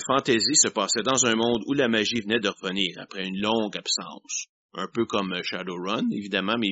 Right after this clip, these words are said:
mais même si le reste était complètement différent. Finalement, il y a eu une dernière campagne que j'ai quittée après environ un an par manque d'intérêt et des problèmes de santé qui sont réglés depuis ça, le temps-là.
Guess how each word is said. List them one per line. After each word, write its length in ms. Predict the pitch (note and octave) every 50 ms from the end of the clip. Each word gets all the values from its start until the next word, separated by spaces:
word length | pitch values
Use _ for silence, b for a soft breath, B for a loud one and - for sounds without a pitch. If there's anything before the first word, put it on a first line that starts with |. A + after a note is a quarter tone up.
| F2 -
mais 140 | F#2+ G2 F#2
même 180 | F#2+ G#2 G#2+ G#2
si 160 | - - F#2
le 80 | F2 E2+
reste 200 | F#2 A2 - -
était 160 | - - F2
complètement 460 | - - G2 - G2 - - G2+ G#2+
différent. 400 | G#2 - - - F2+ F2 - - - _ _ _ _ _ _ B B B B B B B B B
Finalement, 340 | E3 E3+ D#3+ C#3 C#3+ D#3+
il 100 | E3 D3+
y 40 | C3
a 60 | B2
eu 120 | C3+ D3+ C#3+
une 140 | B2 A#2+ G#2+
dernière 440 | F#2+ A#2+ C3 C3+ C#3+ D3+ D3+ C#3+
campagne 500 | - C#3+ B2+ B2 A2 - B2 B2 C#3 C#3+
que 140 | B2 - A2+
j'ai 100 | G2 G#2
quittée 280 | G2+ - - - - C3
après 240 | A#2+ - - A#2 A2+
environ 420 | A2+ A2 G#2+ A2 G#2 G#2+ A#2 A#2+ -
un 260 | A#2+ B2 A#2 A2+ G#2+
an 200 | G#2 G2+ A2 A#2+ A#2+ _
par 160 | - A#2+ B2+ C3
manque 260 | B2 B2+ B2 A#2+ A2
d'intérêt 520 | G#2 G2+ F#2+ - F#2 F2 E2+ F#2+ A2 B2 - _ -
et 240 | - A#2+ A#2+ B2
des 140 | A2 G#2 G#2
problèmes 340 | G#2 G2+ G2 F#2+ G#2+ G#2+ G#2+
de 80 | F#2 E2+
santé 480 | - - G#2 F#2 F2+ - - A#2+ A#2+
qui 160 | A#2 - -
sont 240 | - - - A2 F#2+
réglés 380 | F2+ F2 F2+ - - F#2 G2+ G#2+
depuis 320 | F#2+ E2 - - - G2
ça, 260 | - - F#2+ E2 E2
le 160 | E2+ C#2 C#2 C#2+
temps-là. 480 | _ - G2 F#2 F2 D#2+ C#2+ - -